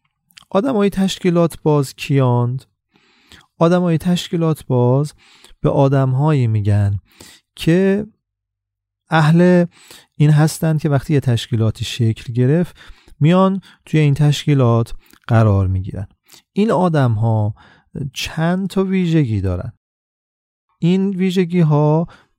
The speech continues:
برای شناسایی ما مهمه ها. چرا ما داریم این ویژگی‌ها رو می‌گیم؟ از این جهت این ویژگی‌ها رو داریم می‌گیم که حواسمون جمع باشه، اگر می‌خوام یه نفری رو جذب کنیم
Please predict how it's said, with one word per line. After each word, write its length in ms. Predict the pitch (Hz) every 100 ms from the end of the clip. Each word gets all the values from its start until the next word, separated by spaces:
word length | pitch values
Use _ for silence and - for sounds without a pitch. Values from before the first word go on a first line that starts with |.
| 151
برای 460 | 131 127 143 170 190
شناسایی 720 | - 170 165 160 170 143 123
ما 180 | 139 123
مهمه 400 | 127 131 113 113
ها. 200 | 113 101
چرا 240 | - 151
ما 120 | 170 147
داریم 220 | 139 127
این 140 | 123
ویژگی‌ها 580 | 113 110 113 107 107 107
رو 120 | 107
می‌گیم؟ 380 | 104 101 101 101 _ - - _
از 180 | 135 127
این 160 | 165 175
جهت 380 | 135 117 110 123
این 120 | 113
ویژگی‌ها 520 | 110 110 104 110 110
رو 100 | 110
داریم 300 | 110 107 107
می‌گیم 500 | 104 107 107 107 110 - - - _ -
که 460 | 139 143 156 160 160 - - -
حواسمون 580 | 143 147 139 151 160 156
جمع 320 | 135 131 131
باشه، 220 | 131 -
اگر 260 | 123 113 113
می‌خوام 380 | 113 - 110 110
یه 120 | 110
نفری 460 | 110 - 110 107 107
رو 120 | 107
جذب 500 | 101 110 107 104 101
کنیم 560 | - 110 113 131 143